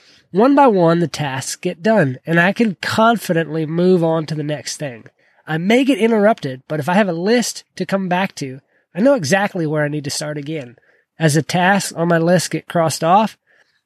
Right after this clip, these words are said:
I have a definite feeling of success and winning." And her main takeaway is to do the next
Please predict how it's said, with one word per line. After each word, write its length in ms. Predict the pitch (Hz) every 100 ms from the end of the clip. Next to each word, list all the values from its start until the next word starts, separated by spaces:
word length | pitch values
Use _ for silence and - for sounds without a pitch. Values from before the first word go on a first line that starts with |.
| _
I 60 | 156
have 120 | 165
a 80 | 147
definite 540 | 117 196 202 254 262
feeling 460 | - 185 185 185 180
of 160 | 156 135
success 720 | 143 - 175 175 165 - - -
and 300 | 156 143 147
winning." 420 | 165 131 113 113 _ _ _ _ _ _ _
And 180 | 160 151
her 120 | 175
main 300 | 185 202 202
takeaway 600 | 196 208 208 208 214 226
is 280 | 156 160 139
to 120 | 156
do 440 | 131 123 185 226 220
the 100 | 208
next 560 | 190 180 160 - -